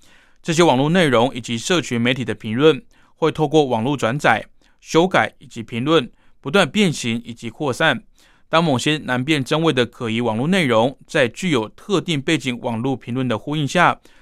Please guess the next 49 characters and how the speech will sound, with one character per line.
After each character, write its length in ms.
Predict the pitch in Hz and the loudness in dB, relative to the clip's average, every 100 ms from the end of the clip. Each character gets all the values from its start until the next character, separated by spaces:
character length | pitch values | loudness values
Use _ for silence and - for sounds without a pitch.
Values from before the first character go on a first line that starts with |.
| - | -20
将 160 | - 143 | -2 2
会 120 | 143 | 2
变 240 | 113 180 131 | 0 -2 -2
成 240 | 117 120 | -4 -6
使 280 | - - 120 | -8 -10 -6
人 120 | 113 | -4
们 220 | 127 127 113 | -2 -2 -4
可 220 | - 113 | -10 -10
相 220 | 104 135 | -6 -6
信 180 | 123 143 | -4 -4
的 120 | 123 | -4
内 180 | 131 202 | -2 0
容。 320 | 127 107 139 - _ - - _ _ | 2 2 0 -6 _ -20 -20 _ _
也 100 | 127 | -2
就 100 | 180 | 0
是 140 | 175 | 0
说， 360 | 160 170 175 - _ | 0 0 0 -4 _
在 300 | 175 127 117 | 0 0 0
网 240 | 113 117 110 | -6 -6 -2
络 180 | 156 | -2
上 300 | 143 202 156 - _ _ - | 2 2 2 -4 _ _ -4
被 160 | 139 | -4
当 240 | 113 120 117 | -2 -2 -2
成 200 | 110 104 | -6 -6
是 280 | - 170 - | -6 -6 -10
一 80 | |
件 220 | 107 131 110 | -8 -6 -6
事 260 | - 220 | -4 -4
实 340 | - - 117 117 | -4 -6 -8 -8
来 160 | 113 104 | -12 -14
传 260 | - 104 | -12 -12
播。 300 | 104 131 127 - - _ _ _ _ _ _ - | -2 0 0 -4 -20 _ _ _ _ _ _ -6
而 100 | 135 | 0
由 120 | 131 | 2
于 60 | 143 | 4
我 180 | 135 | 2
国 240 | 110 123 117 | 0 0 -2
高 200 | 113 131 | 0 0
度 120 | 143 | 0
忙 200 | 127 117 | 0 0
碌 100 | 139 | 2
的 160 | 123 113 | 2 0
工 320 | - 139 147 | -2 -4 0
商 180 | 139 135 | 0 2
业 160 | 139 | 0
社 160 | 117 143 | 0 -2
会 80 | 131 | -2
环 220 | 110 117 | -2 0
境， 300 | 185 160 | 2 0